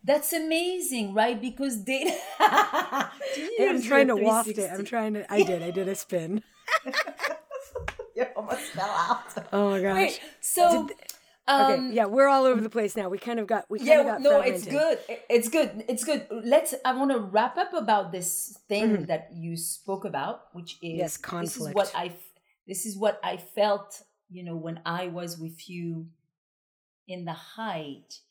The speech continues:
Speaker 1: where you were, the, the quality of your entering the space.
Speaker 2: Mm.
Speaker 1: You see, there is a moment that precedes, uh,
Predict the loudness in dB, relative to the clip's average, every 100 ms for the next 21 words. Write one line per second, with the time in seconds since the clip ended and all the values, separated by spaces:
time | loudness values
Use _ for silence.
0 | _ _ _ -10 -8 -8 -10 -10 -12 -12
1 | -10 -8 -6 -6 -8 -10 -10 -10 -10 -14
2 | -10 -4 -2 -2 -4 -12 -12 -10 -10 -10
3 | -4 -2 -2 -4 -8 -16 -20 _ -18 -18
4 | -10 -8 -4 -4 -6 -10 _ _ _ _
5 | _ _ _ _ _ _ _ _ -10 -8
6 | -10 -12 -10 -10 -12 -14 -14 -14 -14 -12
7 | -12 -14 -16 -16 -18 -20 -20 _ _ -12
8 | -8 -8 -8 -12 -16 -20 _ _ _ -10
9 | -8 -6 -4 -6 -10 _ _ _ _ _
10 | _ _ _ -6 -6 -6 -8 -2 -2 0
11 | -4 -2 -4 -4 -14 -10 -8 -8 -10 -10
12 | -10 -10 -8 -8